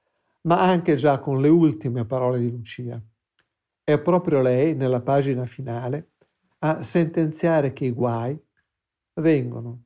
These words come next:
o per colpa o senza colpa. La contraddizione tra la riflessione conclusiva di Lucia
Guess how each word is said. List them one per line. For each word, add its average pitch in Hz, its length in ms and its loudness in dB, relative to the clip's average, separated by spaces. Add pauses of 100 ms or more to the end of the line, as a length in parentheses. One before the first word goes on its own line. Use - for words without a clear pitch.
(160)
o 143 140 -2
per 151 180 0
colpa 180 360 2
o 160 40 2
senza 143 400 -4
colpa. 123 500 -8 (1400)
La 143 160 -2
contraddizione 156 800 0
tra 135 160 0
la 135 100 2
riflessione 139 640 -2
conclusiva 131 640 -2
di 120 100 -2
Lucia 117 560 -8